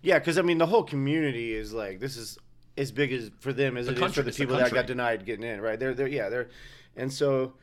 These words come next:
Speaker 1: so yeah, I watched the game, and I, I s-, I started making my way back to where I'm hoping to reunite with my friends, and it's a really bad neighborhood, and this old guy's like, "Hey, man,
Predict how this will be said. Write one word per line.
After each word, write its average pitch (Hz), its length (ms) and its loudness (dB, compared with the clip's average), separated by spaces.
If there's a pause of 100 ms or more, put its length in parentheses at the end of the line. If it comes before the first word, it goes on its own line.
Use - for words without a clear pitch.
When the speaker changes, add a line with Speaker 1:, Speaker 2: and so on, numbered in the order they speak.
(720)
Speaker 1:
so - 100 -6
yeah, 151 160 4
I 196 60 6
watched 160 220 0
the 143 60 -10
game, 175 300 -2
and 147 100 -4
I, 123 100 -4
I 117 160 -2
s-, 135 200 -8
I 127 240 -8
started 147 240 -6
making 135 220 -4
my 127 100 -4
way 127 200 -2
back 127 320 0
to 123 180 -8
where 117 320 -2
I'm 113 100 -6
hoping 135 360 -4
to 113 80 -4
reunite 117 340 -4
with 104 80 -10
my 107 100 -8
friends, 110 540 -10
and 101 400 -12
it's 101 160 -12
a 101 60 -8
really 113 180 -4
bad 107 240 -4
neighborhood, 107 1160 -6
and 92 500 -14
this 107 260 -6
old 104 240 -10
guy's 101 340 -8
like, 87 240 -8
"Hey, 117 140 -8
man, 101 320 -12